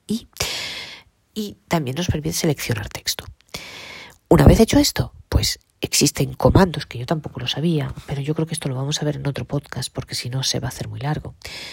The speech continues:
Sabéis que hay comandos, y lo hemos visto en algún podcast, para poder, cuando tenemos el teléfono conectado a una línea braille, para poder asignar determinadas teclas en la línea braille que hagan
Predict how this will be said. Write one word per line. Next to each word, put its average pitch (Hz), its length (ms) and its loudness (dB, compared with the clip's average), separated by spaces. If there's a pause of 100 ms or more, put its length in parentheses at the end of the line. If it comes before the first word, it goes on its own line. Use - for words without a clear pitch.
(1000)
Sabéis 175 380 2
que 170 260 0
hay 151 140 0
comandos, 151 680 -2
y 123 160 -6
lo 131 100 -4
hemos 139 180 -2
visto 139 180 -4
en 139 60 -2
algún 131 200 -8
podcast, 160 680 -2
para 143 220 -6
poder, 143 500 -2
cuando - 320 -8
tenemos - 400 -6
el 127 180 -4
teléfono 135 600 -4 (340)
conectado 139 480 -4
a - 40 -2
una 135 100 -6
línea 131 200 -8
braille, 147 360 -2 (580)
para - 200 4
poder 160 200 6
asignar 165 720 2
determinadas 139 580 0
teclas 151 320 -4
en 151 60 -4
la 143 80 0
línea 143 160 0
braille 156 300 0
que 147 200 6
hagan 147 360 6